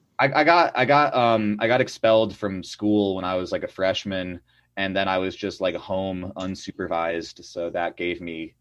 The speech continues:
a lot of time to practice by myself. In, in terms of just being a musician, you gotta know, like, what you want,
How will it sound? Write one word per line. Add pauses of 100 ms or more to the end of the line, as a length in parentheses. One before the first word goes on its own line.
a
lot
of
time
to
practice
by
myself. (420)
In,
in
terms
of (360)
just
being
a
musician, (200)
you
gotta
know,
like,
what
you
want,